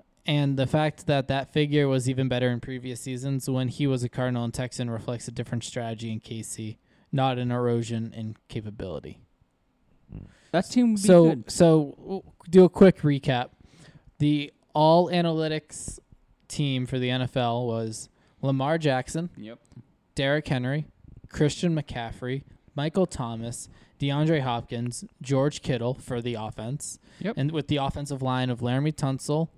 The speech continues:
Speaker 1: Quenton Nelson, Jason Kelce, Brandon Brooks, and Ryan Ramczyk. With, and on defense, with the defensive line of Aaron Donald, Calais Campbell, Zadarius Smith,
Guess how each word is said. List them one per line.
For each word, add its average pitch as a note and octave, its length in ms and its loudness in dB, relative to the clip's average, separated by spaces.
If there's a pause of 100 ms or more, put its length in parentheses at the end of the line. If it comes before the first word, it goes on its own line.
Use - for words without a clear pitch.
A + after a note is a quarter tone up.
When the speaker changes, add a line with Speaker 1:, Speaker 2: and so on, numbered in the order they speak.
(220)
Speaker 1:
Quenton C#3+ 480 -2
Nelson, C#3 500 -2 (320)
Jason C#3+ 380 -2
Kelce, D#3+ 500 -4 (340)
Brandon D3+ 380 0
Brooks, C3+ 640 -2 (340)
and A#2+ 460 -4
Ryan C3+ 600 0
Ramczyk. B2 680 -6 (300)
With, C#3 320 -8
and C3+ 260 -6
on A#2+ 160 -6
defense, C#3 560 -4
with C3 80 -14
the C3 80 -16
defensive C#3 440 -10
line B2+ 220 -10
of A2+ 140 -16
Aaron C#3 240 -6
Donald, C3+ 520 -6
Calais B2 420 -6 (100)
Campbell, A#2+ 500 -10 (440)
Zadarius C3 580 -4
Smith, A#2+ 400 -4